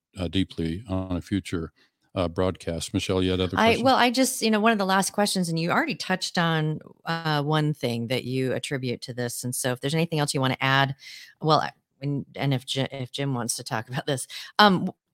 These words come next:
Speaker 2: keys to success. And you mentioned reinsurance has been a real key to being able to say the yes, which is, and is, from what I'm gathering, is your way of measuring success. Can I say yes?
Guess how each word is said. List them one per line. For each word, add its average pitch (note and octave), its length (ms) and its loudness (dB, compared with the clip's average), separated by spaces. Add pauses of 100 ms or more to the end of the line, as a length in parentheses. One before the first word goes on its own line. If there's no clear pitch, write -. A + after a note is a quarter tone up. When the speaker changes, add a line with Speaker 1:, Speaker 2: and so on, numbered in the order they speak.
Speaker 2:
keys C#4 320 8
to C#4 120 2
success. - 720 2
And D#3 140 4
you F3+ 120 4
mentioned F3 720 4
reinsurance D#3 920 0 (220)
has D3 260 -2
been C#3+ 220 2
a B2+ 100 2
real B2 540 0 (120)
key - 460 -8 (100)
to A2+ 520 -4 (340)
being C3 200 0
able A#2+ 220 0
to - 180 -6
say C#3+ 260 4
the A#2+ 120 0
yes, - 400 -2
which - 320 -2
is, B2 260 -2
and C3+ 260 0
is, B2+ 460 -2 (460)
from D3+ 140 2
what D3 140 8
I'm C3+ 180 6
gathering, B2+ 600 2
is B2+ 300 -2
your D3 180 2
way B2 260 2
of B2 280 -6
measuring B2+ 380 2
success. - 540 -2
Can B2+ 200 2
I A#2 100 2
say - 200 0
yes? - 440 0